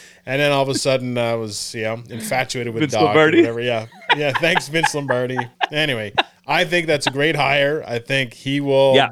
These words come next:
Speaker 1: bring changes to it. But even if they kept every player on that team current and what they have right now, I think all those players collectively will be better, and that team will be better next year because of the mentality and the focus that Doc Rivers brings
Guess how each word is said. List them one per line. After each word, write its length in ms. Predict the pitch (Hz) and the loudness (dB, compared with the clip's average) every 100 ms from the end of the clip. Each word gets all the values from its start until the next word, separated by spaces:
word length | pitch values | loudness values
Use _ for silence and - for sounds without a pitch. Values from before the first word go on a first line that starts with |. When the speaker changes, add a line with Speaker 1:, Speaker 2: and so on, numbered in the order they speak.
| 110 | -2
Speaker 1:
bring 240 | 135 143 | -2 -2
changes 360 | 135 139 139 135 | -4 -4 -6 -6
to 140 | 156 | -4
it. 80 | 160 | -2
But 140 | 139 143 | -2 -4
even 180 | 196 | -4
if 80 | 247 | -4
they 120 | - | -4
kept 340 | 165 - - - - | -4 -2 -2 -4 -6
every 340 | 165 208 226 | -4 -2 -4
player 440 | - - 180 160 139 | -4 0 2 4 2
on 160 | 147 | 0
that 180 | 170 165 | 0 -4
team 380 | 156 143 135 135 _ - - _ _ _ _ _ _ _ _ _ _ _ | -4 -4 -4 -8 _ -20 -20 _ _ _ _ _ _ _ _ _ _ _
current 440 | - 196 190 139 135 | 0 2 4 2 -2
and 160 | 135 | -2
what 140 | 151 190 | -2 0
they 100 | 165 | 0
have 260 | 160 165 | 2 2
right 160 | 170 165 | 2 0
now, 280 | 131 123 131 | 0 0 -2
I 160 | 131 | -4
think 300 | 123 143 127 - | -4 -4 -4 -2
all 280 | 151 180 185 | 4 4 4
those 220 | 185 - | 0 -4
players 360 | - 147 147 - | -4 -2 -2 -4
collectively 680 | 123 120 147 - 165 185 | -6 -4 -4 -4 -6 -6
will 200 | 165 127 | -4 -6
be 180 | 120 117 | -6 -8
better, 500 | 101 101 131 143 170 | -10 -4 0 0 0
and 80 | 143 | -2
that 160 | 113 - | -4 -6
team 200 | 147 160 | -10 -8
will 80 | |
be 120 | 156 156 | -6 -4
better 300 | 127 127 127 | -2 -2 -2
next 360 | 120 131 - | -4 -6 -8
year 220 | 117 117 | -8 -6
because 420 | 127 123 - 120 120 | -6 -8 -6 -6 -6
of 120 | 110 | -8
the 80 | 113 | -8
mentality 760 | 120 131 107 131 139 156 160 | -6 -6 -4 -2 -2 -4 -6
and 200 | 127 123 | -6 -8
the 60 | 117 | -6
focus 440 | - 131 127 117 | -4 -4 -6 -8
that 200 | 120 107 | -8 -4
Doc 260 | 117 143 - | -2 -2 -4
Rivers 300 | 131 131 117 | -6 -6 -8
brings 440 | 110 117 165 - | -6 -6 -8 -12